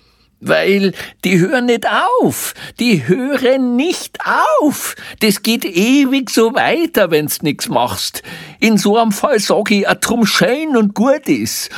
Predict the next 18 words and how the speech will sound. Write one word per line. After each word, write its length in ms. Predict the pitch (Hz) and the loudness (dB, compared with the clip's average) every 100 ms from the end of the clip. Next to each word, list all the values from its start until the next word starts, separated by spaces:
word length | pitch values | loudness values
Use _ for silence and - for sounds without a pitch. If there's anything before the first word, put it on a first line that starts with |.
| - | -2
aber 200 | 175 185 | 0 0
eine 80 | |
Frau 300 | 190 - 156 | -2 -2 -2
grundlos 720 | 208 196 170 294 - 226 202 | -2 -2 0 -2 -2 0 0
zum 220 | - 196 185 | -2 -2 0
Schlagen, 480 | - - 214 196 190 220 - - - - | 0 0 2 2 0 -6 -12 -14 -4 2
das 240 | 214 - | 2 0
geht 240 | 214 233 | -4 0
ja 120 | 220 214 | 2 2
gar 360 | - - 453 | 0 0 0
nicht.“ 460 | 277 135 104 - - _ _ _ _ _ _ _ _ - | 0 0 -2 -6 -16 _ _ _ _ _ _ _ _ -2
Lintinger 520 | 107 110 101 117 113 | 2 2 2 0 0
erntete 560 | - 98 101 110 113 101 | 0 0 0 -2 -2 -2
zustimmendes 840 | - 104 - 104 107 110 123 - | -2 -2 0 2 2 0 -2 0
Nicken 320 | 101 - 95 | 0 0 -6
von 220 | - 87 | -4 -4
seinen 300 | 82 90 87 | -2 -2 -2
Zuhörern. 600 | - 104 90 90 85 76 | -2 0 0 -2 -4 -8